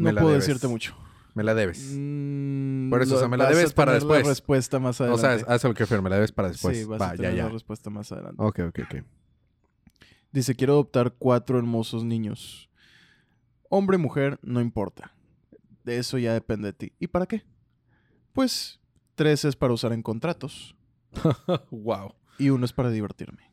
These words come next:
Speaker 1: Oh.
Speaker 2: Ok,
Speaker 1: Ok.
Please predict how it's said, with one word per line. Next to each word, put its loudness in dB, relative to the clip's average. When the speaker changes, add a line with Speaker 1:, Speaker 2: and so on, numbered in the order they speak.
Speaker 1:
Oh. -4
Speaker 2:
Ok, -2
Speaker 1:
Ok. -